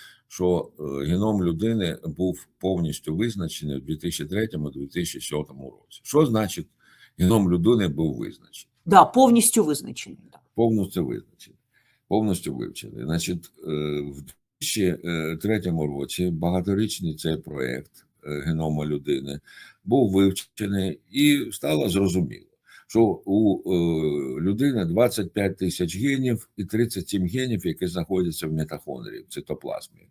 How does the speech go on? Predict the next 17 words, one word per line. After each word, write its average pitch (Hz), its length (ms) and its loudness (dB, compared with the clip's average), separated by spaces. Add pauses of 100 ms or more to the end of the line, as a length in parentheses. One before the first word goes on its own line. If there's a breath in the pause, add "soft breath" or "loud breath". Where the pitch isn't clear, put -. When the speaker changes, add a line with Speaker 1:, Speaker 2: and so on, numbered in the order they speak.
(100)
Speaker 1:
Тобто - 160 -20 (200)
це - 140 -8
такі 62 260 -10
окремі 65 420 -6
частини 101 460 -6
неядерних 64 500 0 (120)
генів. - 240 -20 (1080 loud breath)
Ген 165 480 8
складається 87 680 2
із 95 220 -2
нуклеотидів, 113 1000 2 (540)
ну, 160 80 -4
таких, - 540 -4 (560)
е, 62 540 -6
цеглин, 82 420 2 (1300 soft breath)
із 85 140 -2
нуклеотидів. 95 720 -2